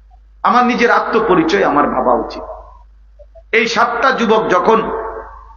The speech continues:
এরকম সাহসিকতার সাথে পুরা জাতির মোকাবেলায় নিজেদের ঈমান প্রকাশ করছে এবং গুহার মধ্যে গিয়ে আশ্রয় নিছে,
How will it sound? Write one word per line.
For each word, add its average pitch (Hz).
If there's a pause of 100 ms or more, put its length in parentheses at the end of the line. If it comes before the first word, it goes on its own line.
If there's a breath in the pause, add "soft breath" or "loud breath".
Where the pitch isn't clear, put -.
(240)
এরকম 208
সাহসিকতার 226
সাথে 175 (1200)
পুরা 311
জাতির 262
মোকাবেলায় 185
নিজেদের 170
ঈমান 175
প্রকাশ 135
করছে - (1300)
এবং 233
গুহার 208
মধ্যে 214
গিয়ে 190
আশ্রয় 226
নিছে, 156